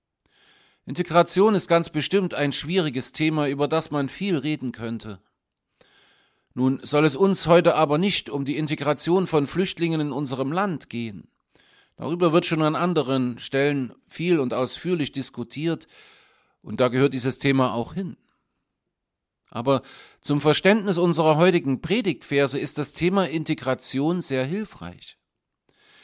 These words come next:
Es hilft uns, die Gedankengänge zu verstehen, mit denen uns der Apostel Paulus heute den Wechsel in ein vollkommen anderes Leben erklärt, den Wechsel in eine ganz andere Gesellschaft,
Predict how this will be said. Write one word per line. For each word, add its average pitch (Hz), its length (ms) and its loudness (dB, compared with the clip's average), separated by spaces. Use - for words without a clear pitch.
Es - 160 -8
hilft 185 360 6
uns, 185 240 2
die 170 100 -2
Gedankengänge 160 800 0
zu 165 140 0
verstehen, 151 720 -2
mit 135 160 -2
denen 190 240 4
uns 185 200 0
der 180 120 6
Apostel 170 420 2
Paulus 180 600 2
heute 185 260 4
den 143 320 0
Wechsel 180 420 0
in 156 160 0
ein 147 300 0
vollkommen 180 840 2
anderes 160 540 -2
Leben 175 380 -2
erklärt, 147 640 -6
den 151 200 6
Wechsel 202 340 4
in 180 140 4
eine 175 200 4
ganz 160 280 2
andere 185 420 0
Gesellschaft, 185 920 0